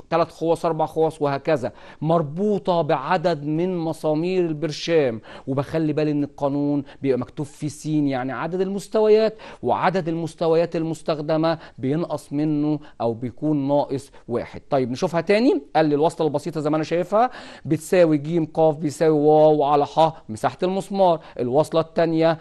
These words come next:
خوصتين ومسامير كتير، خوصتين ومسامير كتير. انا عايزك تحفظ عشان هبدأ احل تمارين، وعايزك تبقى مركز من غير ما اقول لك انا هستخدم القانون الاول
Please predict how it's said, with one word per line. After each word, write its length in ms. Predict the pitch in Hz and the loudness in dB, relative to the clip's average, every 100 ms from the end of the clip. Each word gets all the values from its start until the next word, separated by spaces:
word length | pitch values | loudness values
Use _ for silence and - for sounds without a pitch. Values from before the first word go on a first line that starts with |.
| - | -6
خوصتين 640 | - 185 - 262 262 254 208 | -2 -2 0 2 4 4 2
ومسامير 480 | 160 160 143 170 | 0 0 0 -2
كتير، 520 | 180 233 - 240 175 104 | -2 -4 -2 0 0 0
خوصتين 720 | - 131 - 151 185 254 294 - - | -6 -12 -4 2 6 6 2 -6 -8
ومسامير 460 | 131 127 131 147 | -6 -6 -4 -4
كتير. 320 | 156 160 160 | -4 -4 -4
انا 100 | 107 | -4
عايزك 300 | 110 135 135 | -4 -4 -6
تحفظ 480 | - 170 - 226 277 220 - - | -6 -6 -2 0 0 -2 -16 -10
عشان 300 | - - 123 | -8 -8 -2
هبدأ 460 | 180 320 240 175 | 0 0 -2 -4
احل 380 | 151 - 247 233 | -4 -2 0 0
تمارين، 560 | - 208 214 220 220 214 - - | 0 0 0 0 -2 -4 -8 -2
وعايزك 480 | 120 151 196 165 | 0 2 0 -2
تبقى 320 | - 190 - 156 | -4 -6 -4 -4
مركز 420 | 170 175 190 143 | -2 -4 -6 -4
من 100 | 147 | -4
غير 140 | 147 | -2
ما 100 | 165 | -2
اقول 180 | 160 165 | 0 0
لك 140 | 160 | -2
انا 120 | 147 139 | -6 -6
هستخدم 400 | - 160 151 147 | -6 -6 -2 -4
القانون 300 | 147 151 156 | -2 -2 -2
الاول 400 | 147 151 156 | 0 2 2